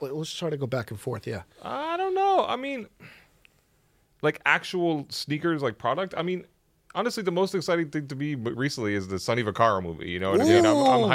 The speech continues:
Speaker 2: hyped
Speaker 1: our
Speaker 2: about
Speaker 1: boy.
Speaker 2: that. <laughs>
Speaker 1: Our boy. Talk about, that's a good one. Shouts to Sonny. We
Speaker 2: Uh,
Speaker 1: gotta
Speaker 2: here's
Speaker 1: get
Speaker 2: the
Speaker 1: him
Speaker 2: thing.
Speaker 1: back in studio. We had him on the
Speaker 2: Yeah.
Speaker 1: podcast.
Speaker 2: Yes.
Speaker 1: Let me just say, guys, I know we always say it,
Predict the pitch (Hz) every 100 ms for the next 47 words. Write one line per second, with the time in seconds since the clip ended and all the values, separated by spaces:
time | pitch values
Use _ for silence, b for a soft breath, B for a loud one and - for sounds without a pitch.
0 | 170 185 180 185 262 285 190 131 - 185
1 | - 175 - - 170 196 240 285 214 120
2 | - b - 254 285 190 160 214 269 180
3 | 170 190 254 233 _ - - 240 247 247
4 | 240 240 208 185 - b b b - 180
5 | 254 220 226 208 202 208 - 220 214 -
6 | 226 202 175 156 147 180 214 202 190 147
7 | 110 175 147 120 104 95 - 165 220 233
8 | 226 - 160 110 151 113 92 - B B
9 | 143 226 262 233 214 214 - 190 190 196